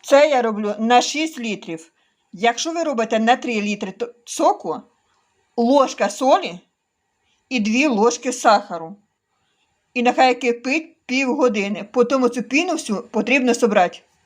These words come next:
Потім зливаємо цю рідину, вона вже нам не потрібна. І будемо зараз заливати томатним соком тим. Я вирішила ще дві баночки таких запарити.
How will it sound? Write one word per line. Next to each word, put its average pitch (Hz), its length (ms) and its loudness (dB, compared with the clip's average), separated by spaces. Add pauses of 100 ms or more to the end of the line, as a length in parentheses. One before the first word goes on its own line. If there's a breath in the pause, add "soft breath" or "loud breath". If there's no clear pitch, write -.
(2750)
Потім 277 320 -2
зливаємо 254 360 4
цю 247 140 -6
рідину, 254 320 -2
вона 247 180 2
вже 240 100 -2
нам 240 200 2
не 233 80 4
потрібна. 214 580 0 (880)
І 262 100 -8
будемо 254 280 0
зараз 294 300 2
заливати 220 420 0
томатним 233 440 0
соком 208 380 -2
тим. 170 260 -12 (880 soft breath)
Я 247 160 4
вирішила 254 480 2
ще 240 220 0
дві 214 160 -2
баночки 202 520 -2
таких 202 480 -4
запарити. 214 680 0